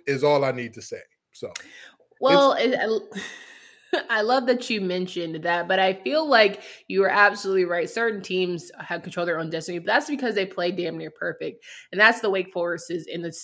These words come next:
Speaker 2: N C States of the world. You have to play your best game to beat them this season, right? Wake Forest is known as a team who d-, who does not make a lot of mistakes and doesn't allow you to capitalize on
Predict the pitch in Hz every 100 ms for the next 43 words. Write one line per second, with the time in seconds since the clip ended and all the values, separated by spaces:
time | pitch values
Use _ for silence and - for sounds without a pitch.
0 | - 175 165 160 160 160 160 147 151 143
1 | 165 190 254 247 226 214 - 233 196 -
2 | 180 175 170 - - _ 190 190 185 170
3 | 165 151 180 170 170 - 165 160 143 156
4 | 151 151 156 - 147 131 - _ _ -
5 | 170 180 - - - - 185 196 208 214
6 | 202 185 180 185 180 175 160 190 180 165
7 | 165 156 160 - - 254 240 170 208 214
8 | 190 185 156 180 175 165 175 170 165 165
9 | - 190 190 185 180 170 170 170 170 165
10 | - 180 175 156 147 147 151 160 151